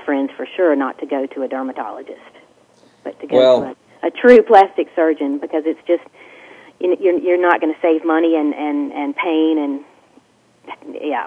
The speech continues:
Speaker 1: I should have, I should have gone with the plastic <laughs> surgeon's decision.
Speaker 2: Well, you know, again, I think if you're gonna try and get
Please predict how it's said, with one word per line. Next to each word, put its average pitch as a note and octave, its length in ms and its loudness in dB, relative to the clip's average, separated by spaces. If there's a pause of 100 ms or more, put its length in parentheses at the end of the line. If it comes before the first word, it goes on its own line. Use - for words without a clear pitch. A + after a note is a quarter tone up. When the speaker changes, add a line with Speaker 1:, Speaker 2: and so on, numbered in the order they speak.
(100)
Speaker 1:
I D3+ 220 -10
should D3 120 -4
have, C#3 120 -6 (380)
I D#3+ 120 -10
should F3 100 -6
have E3+ 100 -6
gone F#3+ 240 2
with F#3 100 -6
the - 60 -20
plastic - 460 -2
<laughs> C4 80 0
surgeon's F#3+ 420 2
decision. C#3+ 540 -2 (1040)
Speaker 2:
Well, E3+ 360 4 (200)
you A2+ 160 -2
know, C#3+ 240 2
again, C3+ 320 0
I A#2 80 -2
think A#2+ 300 -6
if A#2 120 -8
you're A#2+ 100 -6
gonna A#2 240 -2
try B2+ 260 -4
and C3 180 -6
get A2+ 280 0